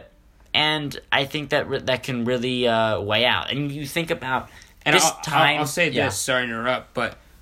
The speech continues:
Speaker 2: footwork, you were mentioning footwork. His footwork has really deteriorated, deteriorated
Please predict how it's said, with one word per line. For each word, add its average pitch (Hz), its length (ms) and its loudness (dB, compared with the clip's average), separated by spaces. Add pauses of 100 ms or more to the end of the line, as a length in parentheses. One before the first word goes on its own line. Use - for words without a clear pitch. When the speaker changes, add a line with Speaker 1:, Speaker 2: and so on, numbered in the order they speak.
(200)
Speaker 2:
footwork, 156 520 0
you 135 120 -2
were 147 60 0
mentioning 127 320 -4
footwork. 117 460 -6 (640)
His - 340 -6
footwork 135 640 -2
has 120 200 -10
really 175 300 -4
deteriorated, 107 720 -8 (180)
deteriorated 104 1000 -8